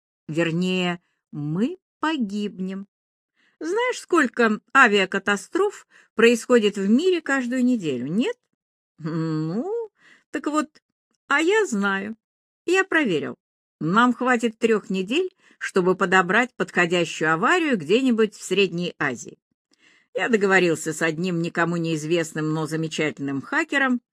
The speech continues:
Он посадит нас на рейс. Просто наши останки не будут обнаружены. Ну и что с того?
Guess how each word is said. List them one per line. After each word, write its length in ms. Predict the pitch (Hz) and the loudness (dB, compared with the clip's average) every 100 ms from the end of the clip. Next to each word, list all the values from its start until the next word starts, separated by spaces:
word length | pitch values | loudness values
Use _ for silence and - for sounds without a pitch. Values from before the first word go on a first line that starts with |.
| _ _ _ - | _ _ _ -8
Он 260 | 359 370 | -4 -2
посадит 600 | - 190 - 180 151 143 | 2 2 4 2 0 -4
нас 300 | 156 147 - | -6 -6 -6
на 180 | 160 170 | -4 0
рейс. 480 | 202 311 349 - - _ _ _ _ _ | 2 0 -2 -8 -20 _ _ _ _ _
Просто 680 | - 427 440 - 247 226 190 - - | -6 -2 -2 -2 2 4 2 -4 0
наши 400 | 226 220 - 170 | 4 4 4 2
останки 640 | 156 - 277 294 339 - | 2 0 2 2 0 -2
не 180 | 359 254 | 2 2
будут 320 | 190 185 196 | 2 0 0
обнаружены. 720 | 226 277 370 381 196 139 127 - _ _ _ - | 0 2 2 2 -2 -6 -8 -10 _ _ _ -6
Ну 260 | 175 208 233 | 2 4 6
и 40 | |
что 320 | 196 - 233 | 4 0 0
с 140 | 220 - | 0 2
того? 380 | 190 180 151 | 2 4 0